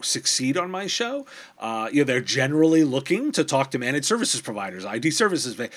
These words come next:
they offer some kind of B two B solution. They are in that space.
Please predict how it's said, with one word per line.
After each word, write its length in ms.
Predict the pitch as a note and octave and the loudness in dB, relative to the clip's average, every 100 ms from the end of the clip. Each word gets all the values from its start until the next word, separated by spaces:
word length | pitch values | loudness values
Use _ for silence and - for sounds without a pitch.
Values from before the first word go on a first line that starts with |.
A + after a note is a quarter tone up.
| - | -2
they 160 | C#3 C#3+ | 0 2
offer 320 | C3+ D3+ D#3+ | 4 4 2
some 200 | - D#3 | 0 -2
kind 220 | D3+ D#3+ | 0 2
of 180 | D#3 - | 2 2
B 240 | C3+ D3 | 0 0
two 200 | C#3+ D#3 | 0 -6
B 320 | C#3 C#3 C#3 D3 | -2 -2 -2 -2
solution. 720 | - D#3+ D#3 F#3 - A#2+ F#2+ - - - | -2 0 2 2 0 -2 -8 -16 -16 0
They 220 | C3+ C#3+ | 4 6
are 220 | C#3 C#3+ | 4 4
in 280 | D#3 D#3+ E3+ | 4 4 2
that 260 | E3 D#3+ - | -2 -2 0
space. 500 | F3+ F#3 G2+ - | 4 4 2 -6